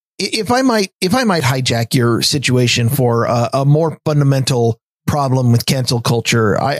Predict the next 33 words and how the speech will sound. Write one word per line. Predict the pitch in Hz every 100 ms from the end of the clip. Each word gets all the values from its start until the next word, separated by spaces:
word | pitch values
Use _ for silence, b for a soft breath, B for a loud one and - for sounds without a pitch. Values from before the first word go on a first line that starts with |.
| 143
I |
do | 143 151
need | 139 131 123
to |
rant | 113 113 107
about. | - 104 92 - _ _ _ -
It | 156 -
is | 160 160 160 151 123
the | 143 151 - -
idea | 160 196 147 175 165 143 120 - _ _ -
that, | 143 143 139 135 - _ _ _ _ _ _ _ -
and, | 170 170
and | 165 165
this | 160 160
goes | 180 165 127
back | 131 151 160 -
to | 160
identity | 151 147 151 139
politics. | 131 147 113 113 120 -
It | 131 139
is | 147
the | 151 147
idea | 156 160 185 214 220
that, | 147 151 147 151 - - _ _ -
uh, | 139 123 -
any | 185 185 208 220 196 180
one | 156 143 160 180 175
thing | - 170 165
that | 160
you | 143 156
do | 135 151 135
completely | - 139 156 165 190 190 185 180 165
invalidates | 170 143 135 139 147 139 135 127 -